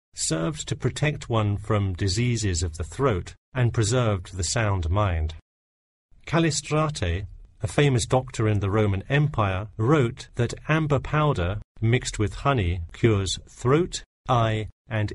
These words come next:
ear diseases, and if it is taken with water, eases stomachache. While the mystery around that use of amber has not been cleared, one thing is sure,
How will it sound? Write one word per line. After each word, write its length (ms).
ear 200
diseases, 840
and 220
if 180
it 80
is 140
taken 640
with 180
water, 640
eases 520
stomachache. 760
While 260
the 100
mystery 560
around 420
that 200
use 280
of 180
amber 560
has 200
not 200
been 240
cleared, 440
one 280
thing 280
is 260
sure, 460